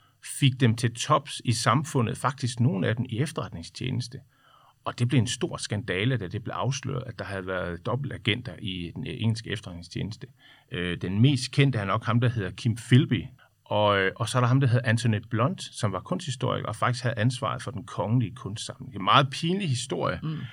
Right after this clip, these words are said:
Speaker 1: Og da det blev afsløret, gik, lagde man låg på det, og det var faktisk først i, øh, i, øh, øh, i halvfjerdserne, der, da Margaret Thatcher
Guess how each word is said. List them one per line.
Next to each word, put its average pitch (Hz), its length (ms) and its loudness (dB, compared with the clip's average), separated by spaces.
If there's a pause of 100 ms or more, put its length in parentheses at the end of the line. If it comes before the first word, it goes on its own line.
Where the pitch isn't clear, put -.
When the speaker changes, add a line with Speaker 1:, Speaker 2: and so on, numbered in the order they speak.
(220)
Speaker 1:
Og 107 140 2
da 117 80 6
det 110 100 4
blev 123 120 2
afsløret, 131 540 2 (160)
gik, 139 140 2 (200)
lagde 123 280 8
man 113 200 8
låg 135 340 4
på 143 160 6
det, 143 260 0
og 117 80 0
det 107 80 0
var 101 80 -2
faktisk 135 420 2
først 143 380 4
i, 110 160 2
øh, 95 380 0
i, 92 240 -4
øh, 85 360 -4 (640)
øh, - 100 -14 (120)
i - 140 -12
halvfjerdserne, 107 640 2
der, 98 220 0
da 87 200 0 (100)
Margaret 90 380 -8
Thatcher 147 360 -2